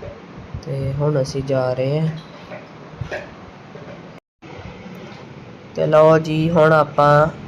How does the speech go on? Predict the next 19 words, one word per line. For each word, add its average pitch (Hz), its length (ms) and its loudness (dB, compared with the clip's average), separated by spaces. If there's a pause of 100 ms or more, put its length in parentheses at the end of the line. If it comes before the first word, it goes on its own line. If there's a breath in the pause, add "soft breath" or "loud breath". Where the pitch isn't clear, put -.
ਚੌਂਕ 156 380 6
'ਚ - 80 -6
ਤੇ 160 140 0
ਪਹੁੰਚ 151 420 2
ਚੁੱਕੇ 156 280 4
ਹਾਂ, 160 180 4 (160)
ਤੇ 165 80 2
ਇੱਥੇ 160 220 0
ਟ੍ਰੈਫਿਕ 156 360 2
ਬਹੁਤ 147 340 2
ਜ਼ਿਆਦਾ 151 480 6
ਆ। 170 60 0 (1200)
ਆ 127 200 4
ਜਿੱਦਾਂ 147 320 2
ਕਿ - 240 -10
ਤੁਸੀਂ 156 240 -2
ਦੇਖ 139 260 2
ਸਕਦੇ 135 380 4
ਹੋ, 156 180 4